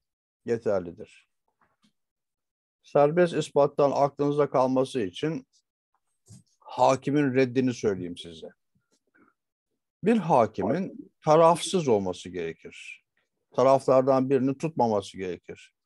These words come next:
Eğer hakim taraf tutarak karar verirse suç işliyordur. Bir tarafı kayır-, kayırırsa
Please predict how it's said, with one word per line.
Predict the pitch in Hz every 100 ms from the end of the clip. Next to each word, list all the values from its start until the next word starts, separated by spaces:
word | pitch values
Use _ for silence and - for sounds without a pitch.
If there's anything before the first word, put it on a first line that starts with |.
| _ _ _ -
Eğer | 113 123 113
hakim | - 123 120 - 147 117 - -
taraf | 120 131 156 -
tutarak | 147 170 180 160 -
karar | 135 127 123
verirse | 131 127 143
suç | - 175 139
işliyordur. | 120 110 107 87 82 - _ _ _ - _ _ _ _ _ -
Bir | 123 127
tarafı | 131 117 113 131
kayır-, | 127 123 104
kayırırsa | - 117 117 156 127 - 117 123